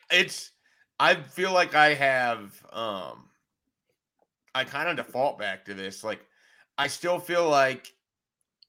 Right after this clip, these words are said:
if I had to place a bet on any one thing to happen,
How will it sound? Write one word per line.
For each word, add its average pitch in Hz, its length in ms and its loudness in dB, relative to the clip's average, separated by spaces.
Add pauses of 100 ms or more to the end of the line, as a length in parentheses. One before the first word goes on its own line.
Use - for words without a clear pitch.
(560)
if 135 180 -4
I 127 140 -2
had 139 400 6
to 135 100 -2 (300)
place 139 320 -2
a 110 60 -2
bet 101 440 -6 (240)
on 101 240 -8
any 127 320 -6
one 113 480 -2
thing 117 280 -4
to 104 80 -4
happen, 92 400 -4